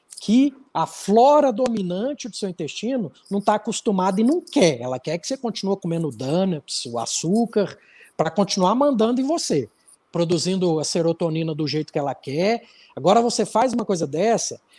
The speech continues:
você consegue mudar a sua flora intestinal em cinco dias, tá? De um, de uma intervenção. Só que nesses cinco dias, essas bactérias que estão ali vão explodir. As bactérias ru-,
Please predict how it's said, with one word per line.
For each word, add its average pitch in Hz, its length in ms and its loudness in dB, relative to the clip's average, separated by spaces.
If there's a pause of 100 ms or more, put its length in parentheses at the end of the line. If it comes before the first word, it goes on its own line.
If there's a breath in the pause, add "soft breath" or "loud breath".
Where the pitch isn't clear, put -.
(100 soft breath)
você 180 200 -4
consegue 226 400 -2
mudar 254 260 0
a 180 40 -2
sua 170 180 -4
flora 175 280 0
intestinal 156 600 -4
em 185 40 -2
cinco - 440 -4
dias, 139 640 -4
tá? 147 200 0
De 165 180 -6
um, 165 100 -8 (240 soft breath)
de 151 80 -4
uma 160 100 2
intervenção. 165 760 2 (300 soft breath)
Só 190 160 2
que 226 80 0
nesses 240 220 4
cinco 302 360 -2
dias, 165 640 0 (200)
essas 151 240 -4
bactérias 202 760 0
que - 80 -12
estão 160 260 -2
ali 170 380 -2 (680 soft breath)
vão 165 220 0
explodir. 190 760 0 (140)
As 131 140 -4
bactérias 196 500 2
ru-, 233 400 2